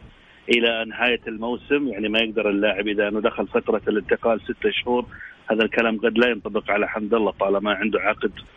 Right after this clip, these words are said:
أنا ما أعرف، يمكن مبارك يزودنا بالسنوات العقد، لكن قيمة العقد هو مثل ما ذكر عشرين مليون ويصعد كسرة، لكن عدد السنوات هل هو بنهاية العام، هل هو، أو هو له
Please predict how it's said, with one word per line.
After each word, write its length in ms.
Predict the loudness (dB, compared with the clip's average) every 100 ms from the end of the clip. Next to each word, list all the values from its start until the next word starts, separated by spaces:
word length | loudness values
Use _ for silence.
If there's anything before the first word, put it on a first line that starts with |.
| -20 -8 2
أنا 120 | 4
ما 100 | 4
أعرف، 240 | 0 -2 -8
يمكن 240 | -8 -2
مبارك 320 | 0 0 -2
يزودنا 460 | -2 0 2 2 0
بالسنوات 1040 | 0 0 2 2 0 -2 0 2 2 0
العقد، 420 | -4 -6 -8 -6 -2
لكن 240 | -2 -2 2
قيمة 160 | 2 2 0
العقد 420 | 0 0 0 -6 -8 -20 -8 0
هو 80 | 2
مثل 180 | 4 2
ما 160 | 0
ذكر 300 | -2 0 0
عشرين 360 | 0 -2 -2 -2
مليون 260 | 2 2
ويصعد 360 | 2 -2 0 -2
كسرة، 460 | 0 0 0 -2 0
لكن 300 | 0 0 -2 -6 -12 -2
عدد 320 | 2 2 0
السنوات 540 | -2 -2 0 2 -2 -2
هل 140 | -2 0
هو 100 | 2
بنهاية 380 | 2 2 0 2
العام، 320 | 0 2 0
هل 120 | 0 -2
هو، 280 | -4 -2
أو 160 | 2 2
هو 120 | 2
له 160 | 0